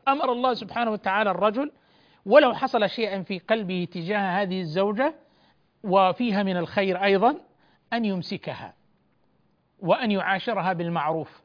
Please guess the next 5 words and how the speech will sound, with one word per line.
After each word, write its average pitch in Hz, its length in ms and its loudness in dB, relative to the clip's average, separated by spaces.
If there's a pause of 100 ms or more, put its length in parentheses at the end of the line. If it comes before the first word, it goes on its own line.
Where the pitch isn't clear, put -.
(360)
وأن 226 280 4
يحسن 208 360 -4
إليها 190 480 -2
ما 185 80 -6
استطاع، 208 540 -2